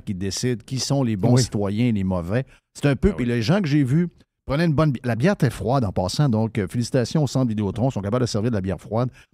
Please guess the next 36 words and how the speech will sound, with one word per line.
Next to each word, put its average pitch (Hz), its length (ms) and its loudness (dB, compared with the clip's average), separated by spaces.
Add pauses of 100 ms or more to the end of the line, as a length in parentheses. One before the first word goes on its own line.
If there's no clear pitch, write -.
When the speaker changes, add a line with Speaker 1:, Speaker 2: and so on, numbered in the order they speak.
(100)
Speaker 1:
La 104 80 -6
bière 180 240 2
était 147 180 0
bonne, 139 380 2 (180)
les 123 160 -2
gens 156 160 4
étaient 160 160 2
de 120 60 -2
bonne 127 160 2
humeur, 123 320 2
on 107 60 -2
était 110 200 -2
en 131 120 0
fin 180 180 0
de - 60 -4
semaine, 131 440 0
le, 104 220 -2
le 107 220 -6 (260)
soleil 185 500 2
qui - 140 -12
plombait 147 560 2
dans, 123 560 -2
en 104 120 -6
fin 170 200 -2
de 147 60 -2
journée 135 420 0
dans 120 100 0
les 110 160 0
grandes 127 320 0
fenêtres 131 540 0
de, 95 200 -2
du 90 240 -6
hall 131 440 0
du 87 100 -10
Centre 143 260 0
Vidéotron. 110 480 0